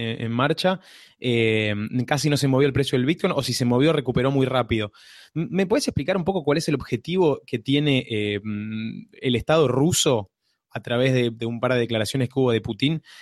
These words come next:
en empezar a minear Bitcoin, pero de manera medio así, eh, masiva, como para contrarrestar un poco el, el, el, el peso que tenía China entre lo-, entre los miners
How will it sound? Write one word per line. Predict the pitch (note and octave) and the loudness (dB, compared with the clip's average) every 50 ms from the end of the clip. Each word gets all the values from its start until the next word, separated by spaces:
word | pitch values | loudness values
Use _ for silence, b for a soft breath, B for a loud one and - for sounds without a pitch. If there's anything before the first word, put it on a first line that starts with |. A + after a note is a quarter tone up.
| B B | B B
en | B B2 A#2+ B2 | B 0 2 2
empezar | A#2+ B2 A#2+ B2+ - - E3 D#3+ | 2 0 0 -2 0 0 2 2
a | D#3 | 2
minear | C3+ C3 B2+ C3 C3+ D3 D3 C#3+ C3+ | 2 0 0 2 2 4 4 4 2
Bitcoin, | C#3+ D#3+ D#3 - - E3 C#3+ B2+ | 2 0 0 0 0 0 0 2
pero | A2+ A#2+ A#2 | 2 2 2
de | A2+ A2+ A2+ | 2 2 2
manera | A2+ A#2 B2 C#3 C#3 C#3 B2+ | 2 2 2 2 2 2 2
medio | A#2 A#2 B2 B2+ B2+ B2+ A#2+ | 2 2 2 2 2 2 2
así, | A2+ - - - B2 B2 A#2+ A#2 A2 | 0 -2 -4 -4 -2 0 0 0 0
eh, | G#2+ G#2 G#2 G#2+ G#2+ | 0 -2 -2 -4 -4
masiva, | G#2+ G#2+ G2 - - D#3+ D#3+ D#3+ D#3+ C3 G#2+ - b b b b b b _ | -4 -4 -2 -2 0 0 2 2 2 0 0 -4 b b b b b b _
como | - C3+ C3 C3 - | -4 -2 -2 0 0
para | - B2+ B2 A#2+ | 0 0 0 -2
contrarrestar | - C3 B2 A#2+ B2 B2 B2 B2 - - D3+ D3+ | -2 -4 -4 -2 -2 -2 -2 -2 -2 0 0 0
un | D#3 C3+ | 0 0
poco | B2 D3 D3 D3+ C#3+ C3+ - | -2 0 0 2 2 2 0
el, | - B2 A#2+ A2+ A2+ - | 0 -2 -4 -4 -6 -8
el, | - A#2+ A2+ A2 G#2+ G#2+ - | -8 -8 -6 -6 -8 -8 -10
el, | - A2+ A2+ - | -10 -12 -8 -8
el | A#2+ A#2+ | -6 -4
peso | - C#3 B2+ B2+ | -2 -2 -2 0
que | B2+ A#2+ | -2 -2
tenía | A#2+ A#2+ C3 C3 B2 A#2 | 0 2 2 2 2 0
China | - - C#3+ D#3+ D#3 C#3+ | 0 -2 0 2 2 2
entre | B2 A#2+ - A2+ | 2 2 0 0
lo-, | A2 A2 A2+ - | 2 2 0 0
entre | A#2 A2+ G#2+ G2+ A2+ G#2+ | -2 -4 -4 -2 -2 0
los | A2 G#2 G2+ - _ _ _ _ _ _ _ _ - | 0 0 -2 -4 _ _ _ _ _ _ _ _ -8
miners | A#2 A2 A2+ B2 B2+ B2+ B2+ A#2 G#2+ - _ | -2 0 2 2 2 0 -2 -4 -6 -8 _